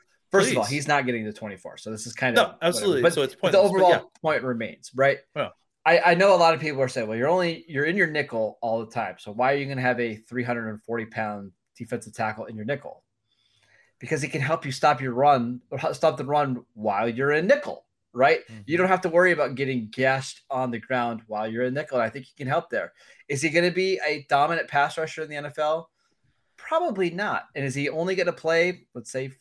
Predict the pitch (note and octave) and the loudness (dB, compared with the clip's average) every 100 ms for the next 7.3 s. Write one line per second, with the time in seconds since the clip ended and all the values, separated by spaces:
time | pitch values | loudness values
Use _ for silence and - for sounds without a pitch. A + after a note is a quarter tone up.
0 | - A#2 C#3 D3 C#3+ C3+ D3 D3+ D3 C#3 | -8 -6 -4 -6 -8 -8 -10 -10 -12 -6
1 | D3+ D3+ C#3+ - D3+ E3+ - - _ _ | -6 -6 -8 -4 -2 -2 -8 -18 _ _
2 | _ _ _ _ - - D#4+ E3 F#3+ A3 | _ _ _ _ -10 -4 -2 0 -2 -4
3 | G#3+ _ _ - G3 A#3+ G#3+ B3 B3 E3+ | -8 _ _ -8 -4 -2 0 6 6 6
4 | D3 D#3 E3 F3 E3 D3 - - A#2 A2+ | 4 4 2 0 0 0 -10 -14 -14 0
5 | E3+ E3+ F3 - E3 C3 D3+ E3+ E3+ E3 | 0 0 -4 2 2 4 2 2 0 -4
6 | D3 D3+ E3 F3+ F#3 F3+ C3+ D#3 F3+ F3 | -4 -2 2 2 2 -4 -6 2 4 4
7 | C3+ B2 | 2 -4